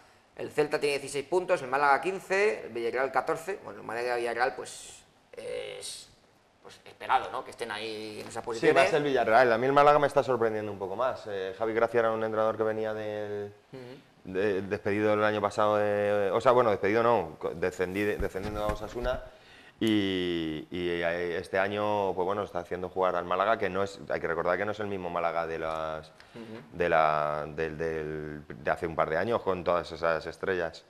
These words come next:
Speaker 1: Es verdad. Pero vamos, la nota más destacada, eso, el Celta, el Rayo sigue noveno, ya un poco más descolgado, once puntos, y luego hay un montón de equipos ahí. A un punto está el Español, el Eibar, el Getafe, luego con nueve Almería, Granada,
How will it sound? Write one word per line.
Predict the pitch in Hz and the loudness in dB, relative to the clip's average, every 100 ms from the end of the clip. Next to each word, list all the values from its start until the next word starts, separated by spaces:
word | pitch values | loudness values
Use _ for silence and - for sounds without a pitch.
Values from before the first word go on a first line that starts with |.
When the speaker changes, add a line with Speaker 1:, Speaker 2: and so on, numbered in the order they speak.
| _ _ _ - - | _ _ _ -20 -16
Speaker 1:
Es | 123 | -12
verdad. | 117 104 - _ _ _ _ _ | -10 -12 -16 _ _ _ _ _
Pero | 127 151 | 4 4
vamos, | 127 110 | 4 0
la | 110 | 0
nota | 135 143 | 2 2
más | 139 | 0
destacada, | 131 127 156 | 2 2 2
eso, | 127 107 | 0 -6
el | 92 | -10
Celta, | 107 160 156 196 214 - | -2 4 8 8 6 -2
el | 123 131 | -2 6
Rayo | 165 175 | 6 6
sigue | 208 170 151 | 2 2 2
noveno, | 143 151 190 220 262 311 - _ _ | 4 4 4 2 -2 -6 -18 _ _
ya | 113 110 107 | -10 -8 -6
un | 107 | -8
poco | 110 107 | -8 -8
más | 113 | -8
descolgado, | 110 107 120 151 | -8 0 0 0
once | 143 117 | -2 -4
puntos, | 131 156 175 202 143 | -4 0 0 0 -2
y | |
luego | 117 117 | -2 0
hay | 147 | 0
un | |
montón | 113 104 107 | -2 -8 -8
de | 101 | -8
equipos | 110 104 | -10 -10
ahí. | - 110 117 107 107 107 107 - _ _ - | -6 -6 -4 -6 -8 -10 -14 -20 _ _ -14
A | |
un | 107 | -8
punto | 113 117 | -6 -6
está | 113 123 127 127 123 | -2 2 4 4 2
el | 117 117 | -2 -6
Español, | 117 117 139 143 | -8 -4 0 0
el | 127 | 4
Eibar, | 151 165 165 170 175 | 4 10 10 10 8
el | 151 | 0
Getafe, | - 156 151 - 156 160 165 160 110 | 0 4 4 4 4 4 4 0 -4
luego | 117 120 | -4 -2
con | 117 | -4
nueve | 120 123 123 | -2 -2 -2
Almería, | 113 113 131 127 | -4 -2 0 0
Granada, | 117 147 147 156 165 - | 0 2 4 4 2 -6